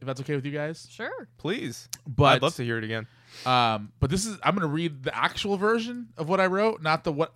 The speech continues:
Speaker 1: what ended up being delivered, 'cause I missed a lot of parts in the delivery.
Speaker 3: Okay.
Speaker 1: Um, because I got really nervous really quickly,
Speaker 3: <laughs>
Speaker 1: uh, which is a rarity for me.
Speaker 3: Hmm.
Speaker 1: Um, because I knew that if I screwed up, that it would be on camera forever,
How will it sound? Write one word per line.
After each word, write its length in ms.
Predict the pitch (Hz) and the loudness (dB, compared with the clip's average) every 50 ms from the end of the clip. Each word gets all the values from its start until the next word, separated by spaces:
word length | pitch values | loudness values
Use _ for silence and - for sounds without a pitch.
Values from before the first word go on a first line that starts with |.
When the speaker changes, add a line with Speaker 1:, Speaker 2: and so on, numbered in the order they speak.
| - | -2
Speaker 1:
what 140 | 156 156 165 | 0 0 0
ended 140 | 156 151 160 | 2 -2 -2
up 80 | 139 | -2
being 140 | 127 147 143 | -2 -4 -4
delivered, 440 | 127 107 110 120 127 151 180 180 160 | -4 -2 -2 0 0 0 -2 -2 -2
'cause 160 | - 135 113 | -6 -6 -4
I 140 | 120 110 127 | -2 -2 -2
missed 320 | 123 123 135 156 147 - | -2 0 0 0 0 0
a 20 | 160 | 0
lot 160 | 151 156 156 | 2 2 4
of 60 | 151 | 4
parts 340 | - 165 160 160 160 - - | 4 2 2 2 0 -4 -10
in 140 | - - 139 | -10 -8 -6
the 100 | 135 127 | -6 -4
delivery. 560 | 113 113 113 131 143 147 180 190 214 240 220 - - | -4 -4 -4 -4 -4 -4 -6 -8 -8 -10 -10 -4 -4
Speaker 3:
Okay. 340 | 139 127 - 143 170 214 - 127 - - _ _ - - | -4 -2 0 -4 -4 -4 -6 -12 -18 -20 _ _ -6 2
Speaker 1:
Um, 400 | 139 139 139 131 127 120 117 110 | 4 6 6 6 6 4 2 0
because 220 | 107 131 - 139 | -2 -2 0 2
I 80 | 135 127 | 2 4
got 240 | 127 151 147 143 - _ _ | 6 4 4 4 0 _ _
really 460 | - 123 107 120 143 185 208 190 185 | -16 -12 -2 2 6 6 6 6 6
nervous 600 | 156 143 147 156 165 170 185 196 - - - - _ _ _ _ - _ _ _ - | 4 8 8 8 8 8 6 4 4 0 -6 -8 _ _ _ _ -20 _ _ _ -12
really 320 | 117 117 139 170 160 151 | -2 4 6 6 6 6
quickly, 440 | 131 - 156 143 - - 110 95 92 - 170 - - 190 | 4 4 2 2 2 0 -2 -2 0 -2 -6 0 0 0
Speaker 3:
<laughs> 200 | 180 - 180 - | 2 2 0 0
Speaker 1:
uh, 260 | 190 175 143 131 131 | 0 2 4 6 6
which 160 | 127 135 127 131 | 6 4 2 0
is 100 | 127 123 | 0 0
a 40 | 135 | 2
rarity 420 | 123 143 160 165 160 139 110 107 | 6 8 8 8 8 6 4 0
for 140 | 101 - 113 | -4 -4 -6
me. 260 | 101 95 90 87 90 - | -6 -6 -8 -10 -12 -12
Speaker 3:
Hmm. 320 | _ 117 120 123 104 98 - | _ -10 -10 -10 -8 -4 0
Speaker 1:
Um, 440 | 120 117 113 110 107 104 104 104 101 | 0 2 2 2 0 -2 -4 -4 -6
because 260 | 113 117 - 120 123 | -6 -4 -2 0 2
I 80 | 123 | 2
knew 200 | 120 139 156 170 175 | 2 4 4 4 4
that 100 | 160 143 | 4 2
if 80 | 127 | 2
I 140 | 123 113 107 101 _ | 2 2 2 0 _
screwed 340 | - - - - 156 170 156 | -12 -12 -4 2 4 4 6
up, 320 | 139 139 143 147 - _ | 6 4 4 2 0 _
that 220 | - 127 117 113 - _ | -2 -2 -2 -2 -2 _
it 80 | - 117 | -6 -4
would 120 | 110 107 | -4 0
be 120 | 101 127 151 | 4 4 4
on 100 | 180 165 | 4 4
camera 320 | - - 160 151 151 147 | 4 2 2 4 4 0
forever, 460 | 131 - 127 127 135 123 135 135 131 | 0 0 2 2 2 4 2 0 0